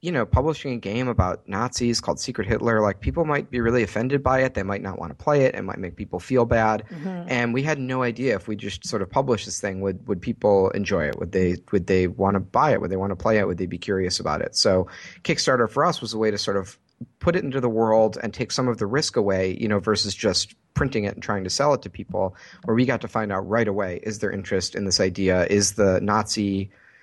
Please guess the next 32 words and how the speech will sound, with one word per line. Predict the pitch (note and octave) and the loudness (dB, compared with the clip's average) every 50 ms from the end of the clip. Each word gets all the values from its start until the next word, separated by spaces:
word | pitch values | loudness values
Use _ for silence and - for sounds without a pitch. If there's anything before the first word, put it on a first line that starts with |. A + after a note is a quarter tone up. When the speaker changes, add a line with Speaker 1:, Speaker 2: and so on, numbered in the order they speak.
| _ _ _ _ | _ _ _ _
Speaker 1:
you | - C3 A#2 | -2 2 2
know, | G#2 F#2+ | 2 2
theme | F2+ - - E3 D3+ C#3+ C3 A#2+ A2+ | 0 0 2 2 4 4 4 4 4
is | G#2 - | 2 0
talking | - - B2 A#2 A2+ - A2+ G#2+ | 0 2 2 2 2 0 -2 -2
about, | G2+ G2 G2 G2 F#2+ F#2 - - _ | 0 0 2 2 2 0 -2 -6 _
um, | - G#2+ G2 F#2+ F2+ F2+ - | -4 -2 -2 -2 -4 -4 -4
you | G#2 | -2
know, | G2+ G2 | -2 -2
sort | F#2+ - A2 G2 | 0 0 0 0
of | G2+ F#2+ | 0 0
this, | G#2 G2+ F#2 - - | -2 -4 -4 -4 -6
this | - G#2+ G2+ - | -6 -4 -4 -4
terrible | - - A#2 G2+ G2+ F#2+ F#2 | 0 2 2 4 4 2 0
period | - - G#2+ G2+ G2 F#2+ F#2 | -2 -4 -4 0 0 0 -2
of | F#2 | 0
history. | A2+ A2+ - - - G#2 F#2 | 0 0 0 0 -2 -2 -2
Is | F#2 F#2 | -2 0
that | - A2 G2 - | 0 0 0 0
gonna | - G#2+ F#2+ | -2 -4 -2
be | F#2 G2+ | -2 -2
enough | F#2+ G2+ G#2 F#2+ - | 0 0 0 -2 -2
of | - | -6
a | G2+ F#2+ | -6 -6
turnoff | - - G2+ G2 G2 F2+ F2+ E2+ - | -4 -4 -2 -2 0 -2 -2 -4 -6
that | F#2+ - | -10 -8
people | - G#2 - - G2 F#2 | -8 -10 -4 -4 -2 0
won't | F#2+ F2+ - | 0 0 0
wanna | F2+ F#2 F#2 E2 | 0 0 0 -2
try | - - F2 | 0 0 0
the | D#2+ E2+ | 0 0
game? | - - D2+ C#2+ C#2+ E2+ | 0 -2 -2 -2 -2 -4